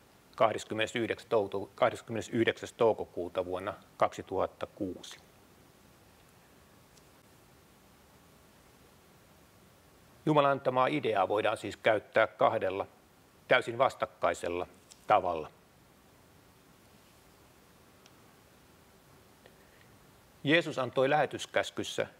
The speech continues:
meille idean maailman evankelioimiseksi. Hän kehotti meitä tekemään opetuslapsia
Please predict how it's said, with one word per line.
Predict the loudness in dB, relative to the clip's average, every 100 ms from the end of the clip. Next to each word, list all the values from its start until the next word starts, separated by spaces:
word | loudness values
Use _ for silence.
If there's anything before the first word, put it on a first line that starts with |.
| -6
meille | 0 0 0
idean | -2 0 0 0 -2 -10 -20 _ 0
maailman | 4 4 2 -2
evankelioimiseksi. | 0 0 0 -2 -2 0 -2 -4 -6 -8 -12 -18 -20 -20 -20 -20 -20 -20 -20 -20 -20 -20 -20 -20 -20 -20 -20 -20 -20 -20 -20 -20 -20 -20 -20 -20 -20 -20 -4
Hän | -2 0
kehotti | 4 2 2 0
meitä | 0 0
tekemään | -2 0 0 0 2
opetuslapsia | 2 0 -2 0 -2 -2 -6 -6 -6